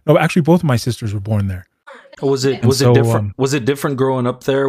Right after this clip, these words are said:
Speaker 2: in a very traditional, um, Samoan family, uh, when you were there?
Speaker 1: Yeah,
Speaker 2: There was,
Speaker 1: so,
Speaker 2: yeah?
Speaker 1: yeah, so we, um, we, they spoke, my parents spoke Samoan to us at home.
Speaker 2: Right.
Speaker 1: And they,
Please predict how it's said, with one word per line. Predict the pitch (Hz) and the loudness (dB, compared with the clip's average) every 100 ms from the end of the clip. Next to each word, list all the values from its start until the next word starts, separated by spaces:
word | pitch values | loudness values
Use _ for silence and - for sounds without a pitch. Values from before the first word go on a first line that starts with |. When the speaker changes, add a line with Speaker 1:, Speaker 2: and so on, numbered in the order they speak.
| 127 | -2
Speaker 2:
in | 120 117 | -2 -2
a | 101 | -2
very | 95 117 120 | -2 -2 -2
traditional, | 120 - 110 110 120 117 110 107 101 _ _ _ _ _ - | -4 -4 -4 -4 -2 -2 0 -2 -6 _ _ _ _ _ -4
um, | 110 104 98 92 - | -2 -2 -4 -8 -8
Samoan | - 120 117 107 | -4 -2 -2 -4
family, | 107 101 143 180 | -4 -6 -6 -10
uh, | 180 85 87 92 110 | -10 -10 -8 -8 -4
when | 117 123 | -2 -2
you | 127 | -2
were | 123 | 0
there? | 120 | 0
Speaker 1:
Yeah, | 156 117 | 0 0
Speaker 2:
There | 120 | 0
was, | 143 | 2
Speaker 1:
so, | 165 165 | 4 4
Speaker 2:
yeah? | 127 165 _ _ _ _ _ - | 0 -6 _ _ _ _ _ -2
Speaker 1:
yeah, | 170 214 | 2 2
so | 120 208 | 2 2
we, | 185 196 262 262 | 2 4 0 0
um, | 180 131 120 _ _ _ _ _ _ | 0 0 -2 _ _ _ _ _ _
we, | - 208 - | -4 -4 -2
they | 175 | -4
spoke, | 220 233 196 | -2 -2 -2
my | 170 | -2
parents | 175 202 - | -2 -4 -4
spoke | 151 | -8
Samoan | - 143 127 127 | -6 -4 -4 -4
to | 113 | -4
us | 104 110 | -8 -6
at | |
home. | 98 95 90 _ _ _ | -8 -8 -10 _ _ _
Speaker 2:
Right. | 104 95 - _ - | -10 -10 -12 _ -8
Speaker 1:
And | 131 123 113 - _ _ _ - | -4 -2 -2 -8 _ _ _ -4
they, | 147 156 160 | 0 2 0